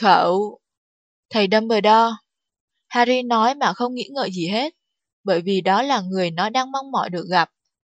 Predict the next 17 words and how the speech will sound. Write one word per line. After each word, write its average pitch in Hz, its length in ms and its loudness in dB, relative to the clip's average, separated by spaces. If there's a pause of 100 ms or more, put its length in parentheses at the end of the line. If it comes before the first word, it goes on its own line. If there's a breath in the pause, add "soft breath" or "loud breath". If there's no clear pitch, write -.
(160)
Và 240 140 4
nó 240 160 0
ngạc 285 260 -4
nhiên, 226 400 -4 (280)
thấy 254 160 0
tượng 240 260 -2
đá 208 160 0
xịch 220 260 -4
qua 233 180 2
một 233 220 -8
bên 233 280 -2
để 202 180 -2
lộ 185 220 0
cái 240 140 -6
cầu 180 260 -4
thang 240 200 -6
xoắn 220 260 -2